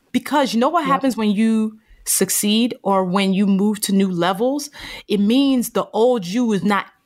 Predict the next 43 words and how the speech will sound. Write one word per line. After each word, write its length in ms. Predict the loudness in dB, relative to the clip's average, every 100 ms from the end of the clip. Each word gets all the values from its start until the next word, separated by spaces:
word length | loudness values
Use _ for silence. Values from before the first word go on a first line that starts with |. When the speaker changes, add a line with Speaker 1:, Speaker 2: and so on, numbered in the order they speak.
| _ _
Speaker 1:
equipped 560 | -6 -4 0 0 0 -4
to 140 | -4
handle 520 | -2 0 2 2 0 -2
what's 220 | -2 -2
about 240 | -4 -4
to 80 | -6
come, 280 | -2 -2 0
or 420 | 0 2 2 0 -8 _ -20 -20 -6
it 120 | -2
Speaker 2:
Yep. 120 | 2 0
Speaker 1:
means 180 | -2
you 80 | -2
have 160 | -4 -2
to 60 | -4
grow 360 | -2 -2 0
out 240 | 0 -2 -2
of 200 | -6 -2
the 100 | 0
shell 360 | 0 0 2 0
you've 200 | -2 -4
had. 520 | -2 -2 -2 -8 -16 -20 _ -20 -18 -16 -8
And 220 | -2 -2 0
Speaker 2:
Yeah. 80 | 0
Speaker 1:
that 260 | 0 -2
part 300 | 0 2 2 -4 _
scares 560 | -6 -4 0 0 0 -4
me 160 | -6
because 220 | -4 -2
I'm 160 | 0 0
like, 260 | -2 -4 -8 -8
"I 180 | -2 0
don't 200 | 0 0
know 100 | -2
what's 280 | 0 -2 -2
to 80 | -4
come, 320 | 0 0 2
but 100 | -2
I 100 | -2
know 280 | 0 0 -2
it's 180 | -10
big." 500 | 0 2 2 0 -10 -20 _ -20 -20 _ _ -6
Um, 180 | 0 2
Speaker 2:
Yeah. 200 | 0 -2